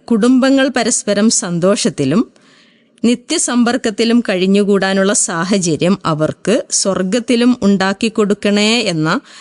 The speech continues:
വലിയൊരു സന്തോഷം തന്നെയാണ് ഈ പ്രാർത്ഥന എന്നുള്ളതാണ്.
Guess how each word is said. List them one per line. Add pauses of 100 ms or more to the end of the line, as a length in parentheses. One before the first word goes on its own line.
(160)
വലിയൊരു
സന്തോഷം
തന്നെയാണ് (120)
ഈ
പ്രാർത്ഥന
എന്നുള്ളതാണ്.